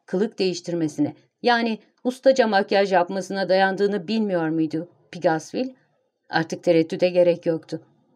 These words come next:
Hemen yazıhanesinden çıktı. Emniyet müfettişlerinden birini görünce heyecanla sordu. "Şimdiye kadar girişte miydiniz?"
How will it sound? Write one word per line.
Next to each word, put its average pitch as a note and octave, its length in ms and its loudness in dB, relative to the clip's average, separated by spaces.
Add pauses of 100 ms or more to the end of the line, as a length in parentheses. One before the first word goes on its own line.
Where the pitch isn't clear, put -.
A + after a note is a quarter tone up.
(180)
Hemen G#3 280 0 (200)
yazıhanesinden F#3 840 0
çıktı. E3 380 -8 (160)
Emniyet G3 400 2
müfettişlerinden F#3 880 0
birini F#3 260 -4
görünce G3+ 460 -2 (160)
heyecanla A3+ 560 2
sordu. F#3 480 -2 (440)
"Şimdiye A3 360 0
kadar F#3+ 280 4
girişte F3 440 -4
miydiniz?" B3 520 -2